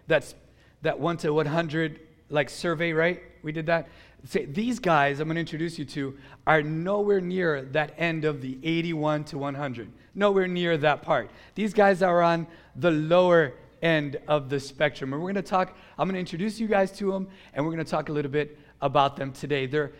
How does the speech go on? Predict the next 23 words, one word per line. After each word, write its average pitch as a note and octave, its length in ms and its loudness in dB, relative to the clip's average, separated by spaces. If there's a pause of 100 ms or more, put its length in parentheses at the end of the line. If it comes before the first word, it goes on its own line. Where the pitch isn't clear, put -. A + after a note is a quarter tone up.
(120)
the D3+ 140 4
two G#3+ 360 -4
thieves, F3 400 -6
the C#3 100 -4
two G3 200 -6
criminals, C#3 840 -4
okay? F3 360 -4 (220)
And D3+ 100 -4
so D#3 200 -4
in D3+ 100 -4
verse G3+ 240 0
thirty-two, F#3 640 -2 (240)
here's G3+ 280 0
what F3+ 160 0
the D#3+ 80 -8
scripture - 400 -6
says. C#3+ 380 -2
Two C4+ 400 -2 (380)
other G#3 240 4
men, D#3+ 340 0 (520)
two B3+ 220 0
other G3+ 160 2
men, C#3+ 280 -2